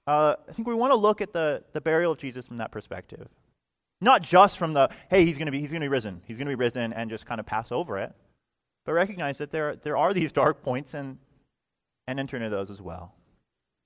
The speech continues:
So we're looking at the, uh, the burial of Jesus from three perspectives here. From the,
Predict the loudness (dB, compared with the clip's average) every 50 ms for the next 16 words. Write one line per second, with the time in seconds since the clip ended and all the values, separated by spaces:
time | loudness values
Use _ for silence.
0 | _ _ -2 0 4 4 8 8 8 8 8 4 0 4 6 6 6 8 6 6
1 | 6 6 6 4 4 0 -2 -4 0 4 6 8 10 10 10 8 4 -2 -2 -2
2 | -4 -4 -8 -8 -6 -6 -6 -4 -2 -4 -4 -2 -4 -4 -4 -4 -14 -12 -12 -12
3 | -12 -12 -8 -4 -4 -4 -4 -2 0 2 2 2